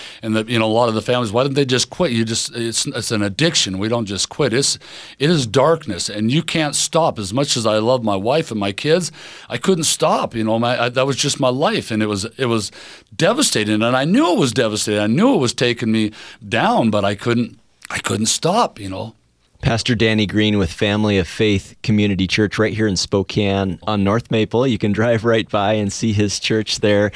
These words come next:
Speaker 2: He'd love to have you come and join him, right?
Speaker 1: Oh, yeah, we love, we're for everybody, yes.
Speaker 2: All right, we'll hear more of his powerful testimony in just a few moments, but first back to the music on Shine one oh four nine.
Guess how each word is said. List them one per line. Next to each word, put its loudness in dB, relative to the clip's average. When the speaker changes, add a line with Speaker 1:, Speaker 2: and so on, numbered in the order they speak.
Speaker 2:
He'd 2
love 2
to 2
have 2
you -2
come 0
and 4
join 4
him, 2
right? 2
Speaker 1:
Oh, 2
yeah, 2
we 0
love, -2
we're -10
for -8
everybody, -4
yes. -12
Speaker 2:
All 4
right, 4
we'll 4
hear 2
more 4
of -2
his 0
powerful 2
testimony 0
in 0
just -4
a -4
few 2
moments, 0
but -4
first -2
back 0
to -2
the 2
music 0
on 0
Shine 2
one 2
oh 0
four 0
nine. -2